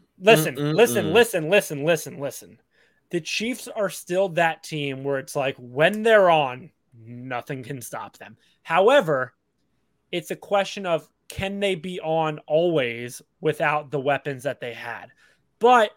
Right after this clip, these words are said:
Speaker 1: Jack,
Speaker 2: They
Speaker 1: you're
Speaker 2: haven't
Speaker 1: telling
Speaker 2: been. They haven't been.
Speaker 1: But, like, down seventeen nothing. Everyone and their mom knew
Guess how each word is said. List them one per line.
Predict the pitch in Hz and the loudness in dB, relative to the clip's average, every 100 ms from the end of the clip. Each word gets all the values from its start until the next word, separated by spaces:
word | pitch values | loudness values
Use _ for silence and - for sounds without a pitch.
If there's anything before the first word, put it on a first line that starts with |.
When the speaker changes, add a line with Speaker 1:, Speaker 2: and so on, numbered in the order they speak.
| _ _ _ _ | _ _ _ _
Speaker 1:
Jack, | 180 175 165 - _ _ | 0 4 4 0 _ _
Speaker 2:
They | 131 135 | 4 8
Speaker 1:
you're | 131 | 10
Speaker 2:
haven't | 151 147 | 10 8
Speaker 1:
telling | 117 | 6
Speaker 2:
been. | 117 104 95 - - | 2 2 -2 -6 2
They | 113 | 4
haven't | 107 117 110 92 | 6 6 4 -2
been. | 95 90 90 | -6 -6 0
Speaker 1:
But, | 202 | 2
like, | 202 190 180 _ _ _ | 6 4 4 _ _ _
down | 202 190 190 | 2 2 0
seventeen | 208 180 165 175 | -2 -2 -8 -8
nothing. | 147 127 123 - _ - | -8 -10 -18 -20 _ 0
Everyone | 240 202 233 247 202 208 | 0 0 -4 -2 0 0
and | 208 190 | 0 0
their | 185 | -2
mom | 165 160 151 143 | 0 0 -2 -4
knew | 143 131 127 | -6 -6 -10